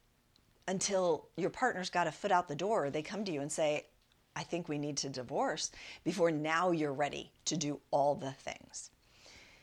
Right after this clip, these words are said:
Now, Beth, your husband is not a jerk. He's just a human being. He's doing what most of us do.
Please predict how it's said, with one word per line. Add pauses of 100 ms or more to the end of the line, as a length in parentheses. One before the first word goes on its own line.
(360)
Now, (1500)
Beth,
your
husband
is
not
a
jerk. (760)
He's
just
a
human
being. (500)
He's
doing
what
most
of
us
do.